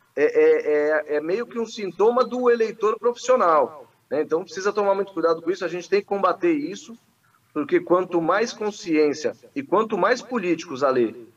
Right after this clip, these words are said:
com posicionamento, com branding forte, é, você, você co-, você, você combate isso. Você pega, por exemplo, um Gabeira, é um cara com brand forte. Pega o Roberto Freire, gosta ou não gosta, é um cara com brand forte. O, o Bolsonaro, o Lula,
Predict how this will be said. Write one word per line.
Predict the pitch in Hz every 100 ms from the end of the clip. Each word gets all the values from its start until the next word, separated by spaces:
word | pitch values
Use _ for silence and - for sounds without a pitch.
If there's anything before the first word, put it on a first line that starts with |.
| -
com | 175
posicionamento, | 175 170 165 170 175 170 151 156 151 135 143
com | 165 165
branding | 131 160 160 135
forte, | 120 165 220 - 110 - _ _ _ _ -
é, | 123 135
você, | 131 147 143 147 160 175 180 175 165 147
você | 143 - 165
co-, | 180 156 110
você, | 123 123 160 170 165 156 139 110
você | 131 165
combate | 202 185 175 170 - 127
isso. | 113 -
Você | -
pega, | - 233
por | -
exemplo, | 160 160 165
um |
Gabeira, | 147 120 190 165 101 - - _ _ _ -
é | 165
um | 208
cara | 202 180
com | 170 165
brand | 135 139 127
forte. | - 151 120 -
Pega | 175 202
o | 190 160
Roberto | 151 147 160 -
Freire, | - 170 139 110 - _ _ -
gosta | 151 156 131
ou |
não | 123
gosta, | 156 160
é | 175
um |
cara | 170 156 147
com | 139
brand | 139 127
forte. | - 135 151
O, | 165 -
o | 165
Bolsonaro, | 196 180 170 151 156 117 110
o | 180
Lula, | 190 180 120